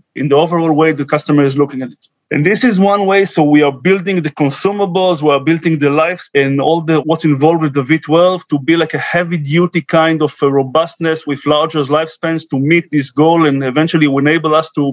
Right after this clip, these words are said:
provide a cost model for our customers that we will be competitive in those, uh, in those jobs. Second, think about a Flexo.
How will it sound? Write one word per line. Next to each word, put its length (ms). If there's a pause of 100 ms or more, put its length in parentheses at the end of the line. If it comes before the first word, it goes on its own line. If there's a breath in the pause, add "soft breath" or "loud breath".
provide 460 (560 loud breath)
a 60
cost 300
model 300
for 220
our 80
customers 640 (580 soft breath)
that 140
we 120
will 140
be 120
competitive 840 (200)
in 180
those, 340
uh, 380
in 140
those 180
jobs. 400 (160)
Second, 640 (220)
think 180
about 460 (640 loud breath)
a 60
Flexo. 480